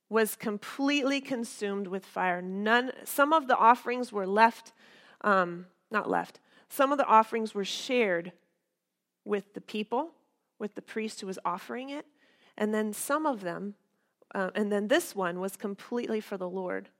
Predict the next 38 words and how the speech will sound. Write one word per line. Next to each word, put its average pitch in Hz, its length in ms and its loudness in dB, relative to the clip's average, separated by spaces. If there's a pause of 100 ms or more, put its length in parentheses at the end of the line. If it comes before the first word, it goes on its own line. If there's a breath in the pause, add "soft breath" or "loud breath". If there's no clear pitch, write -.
(120)
Completely. 208 800 -2 (280 soft breath)
None 220 260 6
of 233 80 2
it 226 100 -2
was 220 160 -4
for 196 360 -4
the 190 80 -6
person 196 380 -8
to 196 120 -12
take 180 340 -10
back 175 280 -4
and 175 180 -14
be 175 120 -8
a 165 40 -6
part 180 320 -6
of, 180 140 -10
but 175 100 -6
it 180 80 -8
was 185 140 -8
completely 240 460 -6
for 214 160 -10
the 190 80 -6
Lord. 185 200 -6
So - 80 -12
it - 80 -12
signified 226 800 2 (500 loud breath)
a 208 80 2
complete 277 720 -2 (120)
devotion. 196 720 -4 (300 soft breath)
When 208 220 0
they 202 140 0
offered 240 460 6
this 214 180 -2
offering, 208 300 0
it 190 60 -8
was 190 100 -8
saying, 196 400 -6
"I'm, 190 320 -8